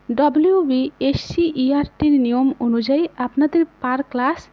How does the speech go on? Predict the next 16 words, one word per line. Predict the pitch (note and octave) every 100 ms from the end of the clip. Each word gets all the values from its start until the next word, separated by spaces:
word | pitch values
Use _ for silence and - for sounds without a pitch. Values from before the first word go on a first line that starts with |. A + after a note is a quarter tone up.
| _ _ _ _
চারশো | D4+ C#4 - -
টাকা | E4 B3+ A#3+
করে | A#3 A#3+ D4 A4+ - -
দেবে। | A3+ A3 G3 G3 - _ _ _ _ _ _ _ _ C4+
নেক্সট, | C#4 E4+ - - -
এনসিটিইর | B3+ C#4+ E4 - F4+ - D4+ - D#4 D#4
নিয়ম | C4 C4 C#4
অনুযায়ী | C4+ B3 A3+ C4 D4+ -
আপনাদের | A#3+ - D4 D4 D#4
কোয়ালিফিকেশানগুলি | - B3+ B3 C#4+ C#4+ C4 C#4+ D4+ C#4+ D4 D4+ -
থাকতে | A#3 A3 - A3+
হবে, | G#3+ G3
যেটা | G#3 B3+ D4
আগে | B3+ A3+ B3+
বলে | A3 G#3 G3+
দিয়েছি। | G3+ G3 - -